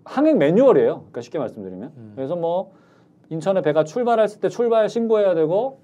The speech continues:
Speaker 1: 뭐 군산 앞바다 지날 때 군산에다 전화해서 신고해야 되고, 진도를 통과할 때 진도 브이티에스를 연락해서 신고해야 되고,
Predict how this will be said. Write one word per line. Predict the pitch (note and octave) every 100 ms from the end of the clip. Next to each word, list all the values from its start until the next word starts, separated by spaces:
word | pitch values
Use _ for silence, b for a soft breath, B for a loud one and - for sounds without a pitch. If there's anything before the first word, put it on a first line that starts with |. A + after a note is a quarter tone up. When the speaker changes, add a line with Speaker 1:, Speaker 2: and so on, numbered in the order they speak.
| -
Speaker 1:
뭐 | C3 B2+ A#2+ A2
군산 | D3 E3+ G3
앞바다 | F3 F#3+ E3+
지날 | D#3+ D#3
때 |
군산에다 | C#3+ D3 D#3+ E3 D3+
전화해서 | C#3 C3 D3+ D3+ C3+
신고해야 | F3+ F3 E3+ D3
되고, | C3+ C#3+ F#3 G#3 b b b
진도를 | - D#3 F3 F3
통과할 | D#3+ E3 D3+
때 | E3
진도 | D#3+ C#3+ D#3
브이티에스를 | C#3 C#3 C#3+ D3
연락해서 | B2 C#3 C#3
신고해야 | C#3 E3 D#3 B2+
되고, | B2 E3+